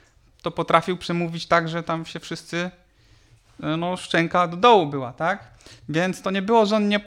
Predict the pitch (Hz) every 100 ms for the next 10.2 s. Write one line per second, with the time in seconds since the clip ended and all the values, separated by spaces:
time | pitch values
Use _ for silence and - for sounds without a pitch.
0 | - 190 196 185 190 170 - 135 151 170
1 | 185 - - _ _ _ _ _ - -
2 | 185 220 196 220 190 196 185 - - 170
3 | 139 131 135 131 135 151 160 147 151 -
4 | _ - 156 123 156 254 - _ - -
5 | - _ - 160 156 156 151 185 - 196
6 | 208 214 - - 196 180 180 139 254 -
7 | - - 160 143 156 180 190 - 277 277
8 | 190 175 147 160 - 156 147 143 - 127
9 | - 170 - 165 180 185 208 220 208 -
10 | 196 196